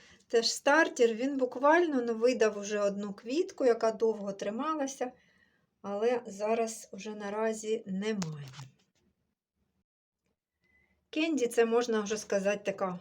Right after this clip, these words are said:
Ямак Кенді, це, можна сказати, класика. Завжди гарно себе показують ці сорти,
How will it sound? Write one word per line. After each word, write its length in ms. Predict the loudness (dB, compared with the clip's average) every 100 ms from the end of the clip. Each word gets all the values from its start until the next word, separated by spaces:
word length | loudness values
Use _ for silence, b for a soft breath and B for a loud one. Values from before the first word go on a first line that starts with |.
| -10
Ямак 360 | -6 -6 -8 -8
Кенді, 340 | -2 0 0 -4
це, 160 | -4
можна 300 | -4 -4 -6
сказати, 440 | -6 -6 -4 -4 -6
класика. 720 | 0 2 2 -2 -8 -8 -12 b b b b b b _
Завжди 460 | -2 -2 0 0 2
гарно 400 | 2 0 0 -4
себе 300 | -4 -2 -2
показують 720 | 0 6 6 6 2 0 -2
ці 160 | -8
сорти, 580 | -2 -2 -2 0 2 2